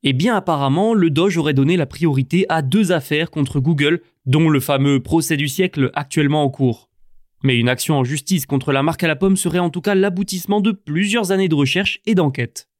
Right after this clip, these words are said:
Et je l'ai dit juste avant, Apple est le dernier géant de toute une liste. Ces dernières années, le doge et la Federal Trade Commission, menée par Lina Khan, ont pris diverses mesures contre les grandes entreprises technologiques.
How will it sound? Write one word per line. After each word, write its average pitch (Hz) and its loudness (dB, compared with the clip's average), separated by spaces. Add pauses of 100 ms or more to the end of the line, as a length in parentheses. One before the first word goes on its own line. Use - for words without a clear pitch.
(240)
Et 143 0
je 135 0
l'ai 190 2
dit 208 2
juste 180 0
avant, 151 2
Apple 160 0
est 151 2
le 147 2
dernier 147 2
géant 139 2
de 175 2
toute 185 -6
une 139 2
liste. 143 -4 (280)
Ces 131 0
dernières 127 0
années, 143 2
le 165 4
doge 151 0
et 147 -4
la 123 0
Federal 147 -2
Trade 135 -2
Commission, 175 0
menée 135 2
par 123 -4
Lina 139 0
Khan, 226 0 (220)
ont 127 0
pris 220 0
diverses 180 0
mesures 156 2
contre 143 -2
les 123 0
grandes 147 0
entreprises 151 -4
technologiques. 131 -2